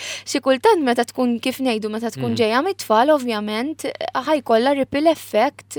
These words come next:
Speaker 1: anki barra mill-iskola stess mal-ġenituri u anke mal-komunità.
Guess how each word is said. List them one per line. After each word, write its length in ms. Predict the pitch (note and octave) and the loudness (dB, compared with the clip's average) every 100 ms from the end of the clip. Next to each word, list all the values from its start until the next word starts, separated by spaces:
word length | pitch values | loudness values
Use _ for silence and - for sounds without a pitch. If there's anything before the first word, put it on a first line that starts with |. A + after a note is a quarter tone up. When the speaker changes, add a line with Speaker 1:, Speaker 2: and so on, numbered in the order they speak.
| - | -6
Speaker 1:
anki 540 | - A#3+ - B3+ D4+ D4 | -4 -6 -6 -6 -6 -6
barra 460 | G#3+ F#3+ G#3+ G#3 | -10 -2 -2 0
mill-iskola 600 | G#3 G#3+ C4 - G#3+ C4+ | -4 -6 -8 -2 2 2
stess 340 | - A3 A#3 B3+ | 0 -2 -4 -4
mal-ġenituri 760 | C4 B3 D#4 G#3 G3 A3+ A#3+ C#4+ | -6 -2 -2 -2 -4 -6 -6 -4
u 140 | C4 | -4
anke 220 | A3+ A#3 | -4 -4
mal-komunità. 880 | C4 A3+ A3+ C#4+ A3 G3+ G#3 A#3 F#3+ | -4 -4 -4 -6 -4 -6 -6 -6 -6